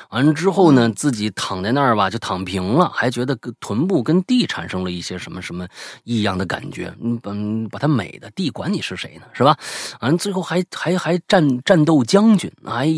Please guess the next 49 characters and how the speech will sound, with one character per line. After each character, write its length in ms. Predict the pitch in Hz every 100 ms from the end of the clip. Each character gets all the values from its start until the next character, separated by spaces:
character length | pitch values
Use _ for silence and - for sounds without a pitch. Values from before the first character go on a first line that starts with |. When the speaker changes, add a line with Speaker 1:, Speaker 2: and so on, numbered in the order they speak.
| 120
Speaker 1:
呀， 200 | 101 - -
我 100 | -
的 100 | 101
天 200 | 139 135
哪！ 80 |
你 120 | 95 98
看 200 | 160 120
看 120 | 98
这， 140 | 98
这， 220 | 90 95 - - - - -
就 100 | 110
一 160 | 104 175
步 160 | 185
步 180 | 151 143
下 180 | - 113
来 180 | - -
啊， 120 | -
虽 180 | - 135
然 180 | 214 254
感 200 | - 104
觉 100 | 123
好 160 | - 104
像 80 |
是 120 | 127 151
一 40 |
个 80 | 185
乐 220 | 214 170
天 220 | - 233
派 200 | 226 120
的 80 | 90
一 100 | 95
个 100 | 110
这 100 | 117
样 100 | 110
的 60 | 95
一 40 |
个 60 | 117
生 200 | - 147
活 120 | 110
的 80 | 127
一 60 | 123
个 80 | 156
态 260 | - 143
度， 140 | - - - -
但 200 | 220 147
是 220 | - 247
其 200 | - 120
实 180 | 110 76
啊， 160 | -